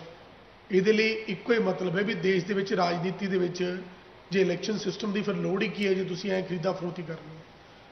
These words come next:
ਸੋ ਇਸੇ ਤਰ੍ਹਾਂ ਮੈਡਮ ਜੀ ਨੂੰ ਵੀ ਕਾਲ ਆਏ, ਗੋਲਡੀ, ਹੋਰ ਵੀ ਜਿਹੜੇ ਸਾਡੇ ਐਮ ਐਲ ਏ ਸਾਹਿਬਾਨ ਸੀ, ਉਹਨਾਂ ਨੂੰ ਫੋਨ ਆਉਣੇ ਕੱਲ੍ਹ ਦੇ ਸਟਾਰਟ ਹੋਏ ਆ। ਸੋ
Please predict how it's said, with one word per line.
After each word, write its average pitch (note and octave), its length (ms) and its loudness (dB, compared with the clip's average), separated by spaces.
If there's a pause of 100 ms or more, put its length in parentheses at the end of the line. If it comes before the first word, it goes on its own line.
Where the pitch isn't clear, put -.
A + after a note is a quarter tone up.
(180)
ਸੋ F#3 280 0
ਇਸੇ F3+ 240 0
ਤਰ੍ਹਾਂ G#3+ 540 4
ਮੈਡਮ F#3 260 2
ਜੀ G3+ 100 2
ਨੂੰ G#3 100 0
ਵੀ A3 100 2
ਕਾਲ G3+ 280 2
ਆਏ, G#3+ 280 2 (600)
ਗੋਲਡੀ, F#3 240 4
ਹੋਰ F#3+ 220 4
ਵੀ A#3 100 0
ਜਿਹੜੇ G#3 220 2
ਸਾਡੇ G3 220 2
ਐਮ F#3 140 0
ਐਲ F#3+ 80 2
ਏ G3 60 2
ਸਾਹਿਬਾਨ F3+ 400 0
ਸੀ, F3+ 260 -6 (440)
ਉਹਨਾਂ F3+ 160 2
ਨੂੰ G3 120 2
ਫੋਨ F3+ 280 0
ਆਉਣੇ F3+ 280 0 (180)
ਕੱਲ੍ਹ F3 160 0
ਦੇ F3 100 2
ਸਟਾਰਟ E3 320 -4
ਹੋਏ D#3+ 220 -2
ਆ। G3 60 -8 (560)
ਸੋ F#3+ 100 4